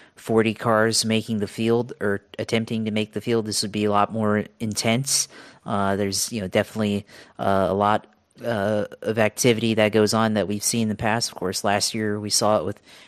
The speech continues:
Graham Rahal not making the race, and then, and he ended up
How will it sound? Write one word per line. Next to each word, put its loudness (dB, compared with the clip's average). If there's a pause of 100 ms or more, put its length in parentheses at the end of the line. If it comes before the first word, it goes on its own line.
(120)
Graham 2
Rahal 4
not 2
making -2
the -2
race, 0
and -4
then, -2 (200)
and -6
he -4
ended 0
up 0